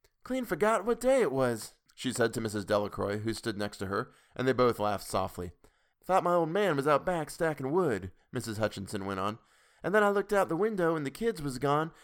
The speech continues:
and then I remembered it was the twenty-seventh and came a-running." She dried her hands on her apron, and Missus Delacroix said, "You're in time, though. They're still talking away up there." Missus Hutchinson craned her neck to see through the crowd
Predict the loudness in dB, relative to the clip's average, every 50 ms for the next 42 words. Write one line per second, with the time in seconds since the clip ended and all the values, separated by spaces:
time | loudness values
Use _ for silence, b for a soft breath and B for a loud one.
0 | B B -2 0 0 2 2 2 2 2 0 0 2 2 2 2 2 0 -4 -6
1 | -10 -8 -6 -4 -4 -4 -4 -2 -2 -2 -2 -2 -2 -2 -4 -4 -2 -2 0 0
2 | 2 2 4 4 2 2 0 -4 -6 -8 -12 _ _ _ _ _ _ _ _ _
3 | _ _ _ _ _ _ _ _ _ _ _ -10 -10 -2 4 6 6 6 6 4
4 | 2 2 2 2 2 2 2 2 2 2 0 0 0 -2 -2 -4 -8 -10 -10 -12
5 | -10 -6 -2 -2 -2 -2 -2 -2 2 4 4 4 4 0 0 2 2 2 2 0
6 | -2 -4 -6 -6 -6 -14 _ _ _ _ _ _ _ _ _ _ _ 0 2 2
7 | 2 2 2 2 2 2 2 2 0 0 0 0 0 -4 -10 _ -8 -8 -8 -4
8 | 0 -2 0 0 2 0 0 0 0 -2 0 2 4 4 4 2 0 -4 -4 -4
9 | -4 -4 -4 -6 -10 _ _ _ _ _ _ _ _ _ _ _ _ _ _ _
10 | _ _ _ _ _ _ _ _ _ _ _ _ _ _ _ _ _ _ _ _
11 | _ -4 -4 -2 -2 0 2 2 2 2 2 -4 -8 -6 -6 -6 -6 -6 -4 -2
12 | -2 -2 -2 -2 -4 -2 -2 -2 -2 -4 -6 -10 -8 -6 -6 -6 -4 -4 -4 -4
13 | -4 0 2 2 4 4 2 -2 -4